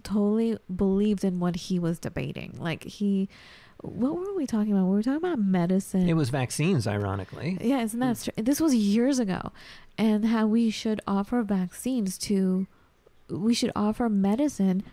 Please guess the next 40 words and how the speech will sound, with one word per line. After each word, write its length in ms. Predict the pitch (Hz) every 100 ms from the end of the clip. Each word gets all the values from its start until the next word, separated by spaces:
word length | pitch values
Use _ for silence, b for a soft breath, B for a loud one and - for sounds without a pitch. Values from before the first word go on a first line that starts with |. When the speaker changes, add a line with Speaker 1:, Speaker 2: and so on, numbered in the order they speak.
| -
Speaker 1:
to 220 | - 254 -
all 320 | 214 214 220
the 120 | 233
nations. 560 | 208 202 269 - 175 170
It's 160 | -
really 460 | 185 202 214 208 214
important. 540 | 196 185 214 262 160
Speaker 2:
And 80 | 147
we 80 | 143
should 160 | 160 135
even 180 | 127 110
provide 300 | 120 110 101
the 60 |
recipes 600 | 101 107 - - - -
to 120 | - -
other 180 | 95
nations. 320 | - - - 233
Speaker 1:
Right. 260 | 214 190 - _
So 160 | 139 226
Speaker 3:
Mm-hmm. 100 | 214
Speaker 1:
this 240 | 320 -
was 180 | 339 220 185 196
years 400 | 214 214 202 196
ago, 320 | 175 170 170
Joey. 400 | - 156 151 170 B B B B
And 200 | 226 233
so 500 | 226 247 233 226 226 -
Matt 400 | 208 240 294 -
was 160 | 240 220
like, 200 | 220 -
"Okay, 260 | 247 269 240
so 180 | 226 214
this 200 | 208 220
is 120 | 214
your 120 | 208
debate. 440 | 190 185 196 214 - B B
I'm 200 | - 202
really 300 | 202 208 214
good 240 | 196 185
at 100 | 185